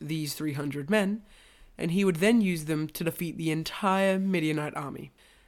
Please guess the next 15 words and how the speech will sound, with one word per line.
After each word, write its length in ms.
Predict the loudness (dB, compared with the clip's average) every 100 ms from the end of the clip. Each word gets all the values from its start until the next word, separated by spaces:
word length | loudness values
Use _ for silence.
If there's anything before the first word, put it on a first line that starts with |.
| _ 0
God 240 | 4 4
told 260 | 2 0 0
Gideon 320 | -2 0 -2
to 80 | -4
send 300 | -4 -4 -4
the 120 | -4
other 220 | -2 0
nine 480 | 0 0 -2 -2 -2
thousand 600 | -4 -6 -6 -6 -6 -8 -8
and 160 | -6
seven 380 | -2 -2 -2 -2
hundred 320 | -4 -4 -6
men 320 | -6 -8 -10 -10
back 220 | -12 -12
home. 220 | -14